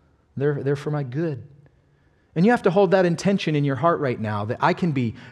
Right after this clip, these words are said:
perfectly accepted by God in Christ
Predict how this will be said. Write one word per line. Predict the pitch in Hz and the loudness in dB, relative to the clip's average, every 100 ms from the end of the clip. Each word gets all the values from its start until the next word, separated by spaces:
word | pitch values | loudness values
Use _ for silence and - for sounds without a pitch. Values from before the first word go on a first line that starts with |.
| - | -18
perfectly | - 214 214 226 196 185 | 0 0 0 -4 2 2
accepted | 147 - - 190 160 - 107 80 - _ _ _ _ _ | 2 -4 -2 -2 -2 -4 -6 -6 -14 _ _ _ _ _
by | 117 143 156 | 0 2 2
God | 147 143 139 | 2 2 2
in | 131 | -4
Christ | - 80 - - - | -6 -10 -10 -18 -20